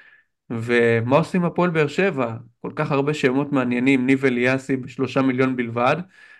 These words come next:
אבל מצד שני, אלדר לופז בפורמה אדירה, ומיגל ויטור, שני שחקני ההגנה שהם הכי טובים בהתקפה, ויש עוד הרבה אסים מעניינים, אה, בקישור, עם אמיר ג'אנח בשלושה מיליון,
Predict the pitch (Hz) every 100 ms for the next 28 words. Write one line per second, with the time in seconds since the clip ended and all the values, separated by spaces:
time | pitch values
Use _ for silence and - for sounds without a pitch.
0 | - 117 120 117 120 139 139 135 143 139
1 | 139 139 135 131 139 139 143 135 127 117
2 | 120 120 139 135 131 120 123 117 123 123
3 | 117 117 127 127 120 120 127 139 147 -
4 | - - _ _ _ _ - - 139 143
5 | 143 - 127 139 139 139 123 120 123 120
6 | 139 135 117 - _ _ _ _ _ _
7 | _ - 131 120 117 156 151 131 135 131
8 | 120 - 117 127 143 185 _ _ _ _
9 | _ _ _ _ - 120 117 151 175 139
10 | 143 143 147 143 147 156 147 160 - 156
11 | 143 135 135 151 156 156 151 143 139 135
12 | 143 131 135 170 165 156 139 123 117 117
13 | 127 123 143 151 147 139 139 127 139 131
14 | 123 127 120 117